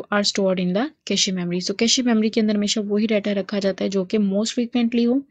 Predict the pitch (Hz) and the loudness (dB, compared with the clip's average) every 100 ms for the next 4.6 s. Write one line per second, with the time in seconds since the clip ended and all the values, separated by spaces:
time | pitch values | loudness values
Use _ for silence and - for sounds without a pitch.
0 | - - - - - - 226 - 220 226 | -18 -20 -20 -20 -12 -2 0 2 2 2
1 | 208 214 208 190 190 214 208 208 - 214 | 2 0 -2 -2 -2 -2 -2 -2 0 0
2 | 208 208 196 202 208 220 226 208 202 190 | 2 2 2 0 2 0 2 2 2 2
3 | 202 202 196 202 196 - 190 180 180 185 | 0 0 -2 -2 -2 -2 -2 -2 -4 -4
4 | 185 180 185 180 - | -6 -6 -6 -6 -6